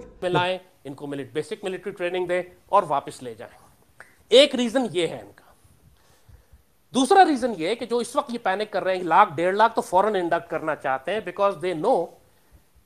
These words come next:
कि इस वक्त इन्होंने एक major adventure करना है पाकिस्तान army के, पाकिस्तान के खिलाफ। और इसके लिए अपनी regular army को तबाह करवाने के बजाय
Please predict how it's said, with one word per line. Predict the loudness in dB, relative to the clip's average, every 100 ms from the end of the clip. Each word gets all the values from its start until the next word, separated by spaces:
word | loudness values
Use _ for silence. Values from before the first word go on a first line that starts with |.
| _
कि | 0 0
इस | -2 -8 -6 2
वक्त | 2 2
इन्होंने | 0 2 0
एक | 0
major | 0 2 4 4
adventure | 4 0 0 -2
करना | -4 -6 -4
है | -6 -2
पाकिस्तान | -4 -4 -4 -4
army | -4 -4 -8
के, | -8
पाकिस्तान | -6 -6 -4 -6 -6
के | -12
खिलाफ। | -14 -14 -16 -20 _ _ _ _ _ _ _ _ _ _ 4
और | 6 6 0
इसके | -6 -2 0
लिए | 0 -2 -4 -8 -20 _ _
अपनी | 4 6 2 0 0
regular | 2 4 8 10
army | 10 6 2 -4
को | -4
तबाह | 0 2 2
करवाने | 0 -4 -4 -4
के | -6 -8
बजाय | -8 -6 -6